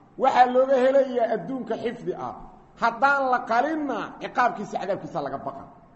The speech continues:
Waa taqarrub isaga loogu dhowaana. Haddii sidaasoo kale dad wax loogu qalo marka. Oo masalan waxaa la yidhi,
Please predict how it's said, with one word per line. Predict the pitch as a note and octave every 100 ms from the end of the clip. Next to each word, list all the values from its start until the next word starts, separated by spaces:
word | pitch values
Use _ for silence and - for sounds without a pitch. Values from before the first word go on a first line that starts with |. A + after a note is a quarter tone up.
| _ _ -
Waa | G#3 G#3
taqarrub | F#3 G#3+ B3 G#3+ -
isaga | B3+ A#3
loogu | G#3+ F#3+ F#3
dhowaana. | D#3+ C#3+ D3 C3 - - - - _ - _ _ _
Haddii | A3 G#3+ D4+ C#4+
sidaasoo | D4+ D4 C4+ - B3+ A#3
kale | A3+ A3
dad | A#3+ A#3+
wax | G#3+ F3+
loogu | F#3 F#3 G3
qalo | E3+ D#3
marka. | D#3 - - - - _ _ _ _ _
Oo | A3 A#3+
masalan | D4 - B3 A#3+
waxaa | C4+ A#3 A#3
la | G#3+
yidhi, | F#3+ D3